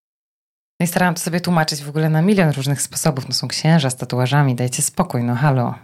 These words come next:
nie? Yy, no a później nie mogłam długo bardzo zajść w ciążę. I wracało to do mnie, że jestem taka przekorna, nie? Wiedziałaś, a zrobiłaś i co? Ty teraz sobie myślisz, że chciałaś z kim tutaj wygrać? Kogo przychytrzyć?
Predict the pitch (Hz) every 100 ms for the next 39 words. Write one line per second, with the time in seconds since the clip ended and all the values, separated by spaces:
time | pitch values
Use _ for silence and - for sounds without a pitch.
0 | _ 135 131 156 - _ _ - - -
1 | - - - 151 147 143 143 143 143 196
2 | 160 143 175 190 139 127 139 147 131 123
3 | 127 123 131 131 - 127 135 143 - 269
4 | 151 123 127 - _ _ _ _ 143 135
5 | 139 202 143 139 127 123 120 120 123 123
6 | 123 135 131 - 135 135 135 127 127 -
7 | 156 - 160 139 127 120 120 147 160 _
8 | _ _ _ 160 156 143 139 196 - 156
9 | 156 139 131 156 180 - 180 180 175 127
10 | - 139 139 131 - 135 131 131 - 143
11 | 147 - - 147 147 - - - - 139
12 | 131 - 131 127 127 123 127 - 156 143
13 | - 135 - - - - -